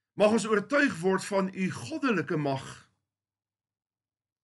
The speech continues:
Die mag wat ons altyd deur bewaar.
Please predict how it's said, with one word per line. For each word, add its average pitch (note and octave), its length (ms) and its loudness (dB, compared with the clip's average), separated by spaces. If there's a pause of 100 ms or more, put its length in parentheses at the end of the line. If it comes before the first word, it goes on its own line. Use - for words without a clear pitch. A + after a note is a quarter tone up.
(600)
Die B3+ 80 -2
mag C3 300 -2 (1040)
wat A2+ 160 -12
ons A#2+ 320 -10
altyd G3 420 -2
deur D#3+ 300 -2 (180)
bewaar. G2+ 720 -10